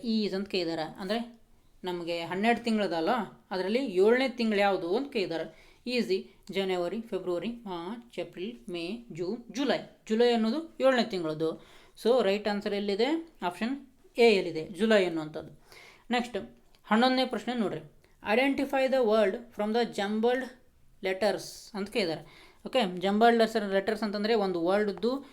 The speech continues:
ಆ ಲೆಟರ್‌ಗಳನ್ನ ಹಿಂದೆ ಮುಂದೆ ಕೊಟ್ಟಿದ್ದಾರೆ, ನೀವು ಅದನ್ನ ಕರೆಕ್ಟಾಗಿ ಹೊಂದಿಸ್ಬೇಕು. ಓಕೆ, so ಇಲ್ಲಿ ಆಪ್ಷನ್ ಡಿ ಒಳಗೆ ನೋಡ್ರಿ, ಇಲ್ಲಿ ಎಸ್ ಅನ್ನುವಂಥದ್ದಿಲ್ಲ.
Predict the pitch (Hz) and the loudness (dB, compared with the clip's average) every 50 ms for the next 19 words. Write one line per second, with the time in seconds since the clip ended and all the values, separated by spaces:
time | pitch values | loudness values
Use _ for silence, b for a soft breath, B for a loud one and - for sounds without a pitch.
0 | B B B B - 185 170 170 165 165 165 165 214 214 214 214 208 214 226 208 | B B B B -2 -2 -2 0 -2 -4 -4 -2 0 0 0 0 0 0 0 0
1 | 196 196 202 214 214 208 202 196 202 196 196 196 190 - 190 180 185 190 220 240 | -2 -2 -2 -2 -2 -2 -2 -2 -2 -4 -4 -6 -6 -6 -4 -4 -2 -2 -2 -2
2 | 247 226 196 202 208 202 202 190 196 190 226 262 262 - - 196 202 - - - | -2 -4 -4 -2 -2 -2 -2 -2 -2 -4 -4 -6 -6 -6 -6 -6 -6 -6 -6 -6
3 | 202 185 208 277 262 214 226 240 233 233 - 165 160 156 - - - - - 220 | -6 -4 -4 -4 -2 -2 0 0 0 -2 -2 -6 -8 -10 -10 -14 -16 -10 -10 -6
4 | 208 - 269 214 - - B B B B B B B B - - - 285 277 277 | -2 0 -2 -2 -2 -6 B B B B B B B B -6 0 4 4 4 6
5 | 269 240 214 247 294 285 - - _ _ _ _ _ _ - 220 247 - - - | 4 4 4 2 2 -2 -6 -12 _ _ _ _ _ _ 2 2 2 2 4 2
6 | 294 269 254 214 202 277 285 269 254 220 202 185 156 - 156 156 156 - _ _ | 2 4 4 4 4 6 8 8 8 8 6 4 2 0 -4 -6 -6 -14 _ _
7 | _ _ _ _ _ _ _ _ _ _ _ - 262 262 254 262 262 226 220 247 | _ _ _ _ _ _ _ _ _ _ _ -4 -2 0 0 2 4 6 4 4
8 | 247 - - 269 247 240 233 233 254 233 220 202 175 | 4 2 0 0 2 2 2 2 2 2 2 2 2